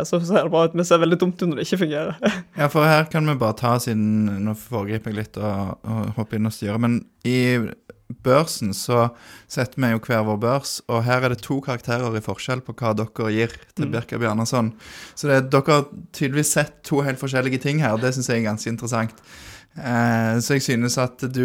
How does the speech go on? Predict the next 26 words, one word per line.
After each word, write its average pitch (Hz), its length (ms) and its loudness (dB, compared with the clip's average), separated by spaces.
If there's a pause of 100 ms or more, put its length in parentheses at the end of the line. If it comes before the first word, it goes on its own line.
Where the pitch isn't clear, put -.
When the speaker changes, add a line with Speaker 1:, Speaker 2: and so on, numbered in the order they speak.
Speaker 2:
Alexander, 123 500 0
er 113 760 0
s-, - 100 -12
kanskje 117 320 -6
spesielt 117 400 -4
litt 127 160 -8
for, 113 320 -2
litt 120 220 -6
for 120 100 -4
strenge 113 320 0
med 135 160 2
han, 107 140 0 (580)
eh, 110 400 0
hvis 110 80 -4
jeg 107 140 -6
skal 107 100 -2
være 110 140 -2
helt 101 180 -8
ærlig. 98 240 -4
Jeg 107 240 0
synes, 113 260 -2 (300)
enig 113 320 0
i - 60 0
det 113 40 2
med 113 220 2
den 110 160 0